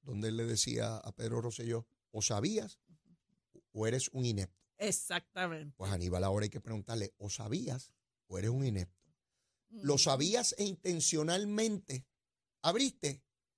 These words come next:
Speaker 1: ¿O eres tan incapaz y negligente que no averiguaste de que todo estaba bien antes de inaugurarlo? Como quiera, eres
Speaker 2: Correcto.
Speaker 1: responsable".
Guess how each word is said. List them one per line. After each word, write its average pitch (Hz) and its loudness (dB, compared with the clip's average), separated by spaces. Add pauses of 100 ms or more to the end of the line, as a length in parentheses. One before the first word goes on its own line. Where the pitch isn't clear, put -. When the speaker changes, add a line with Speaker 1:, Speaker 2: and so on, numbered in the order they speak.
(640)
Speaker 1:
¿O 139 4
eres 208 2
tan 214 0
incapaz 185 0
y 202 0
negligente 185 2
que 139 0
no 143 2
averiguaste 175 2
de 135 2
que - 2
todo 170 2
estaba 165 2
bien 151 4
antes 143 -2
de 139 0
inaugurarlo? 110 -2
Como 196 2
quiera, 269 4
eres 202 0
Speaker 2:
Correcto. 185 -4
Speaker 1:
responsable". 131 -2